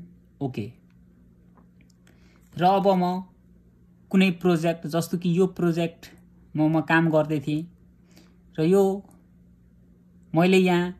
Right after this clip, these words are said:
एड गरेँ भने यहाँ तपाईँले हेर्न सक्नुहुन्छ, एड यहाँ पहिला एड थियो भने यहाँ अहिले एड पनि छैन र यहाँको वाटरमार्क रिमुभ भइसकेको छ।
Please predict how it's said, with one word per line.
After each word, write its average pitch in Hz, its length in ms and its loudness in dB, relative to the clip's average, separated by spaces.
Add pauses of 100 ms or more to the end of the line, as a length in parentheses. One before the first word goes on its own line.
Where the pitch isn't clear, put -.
(240)
एड 185 200 0
गरेँ 175 260 4
भने 160 280 2 (380)
यहाँ 170 120 2
तपाईँले 170 460 2
हेर्न 156 240 -2
सक्नुहुन्छ, 160 540 -2 (480)
एड 175 360 2
यहाँ 165 320 0
पहिला 165 220 0
एड 175 340 -2
थियो 160 200 -2
भने 151 320 -2 (440)
यहाँ 160 200 4
अहिले 160 180 2
एड 170 300 -4
पनि 180 200 -2
छैन 143 240 -4 (600)
र 147 40 -6
यहाँको 165 580 -4
वाटरमार्क 156 800 -4 (880)
रिमुभ 151 360 -2
भइसकेको 117 480 -8
छ। - 100 -16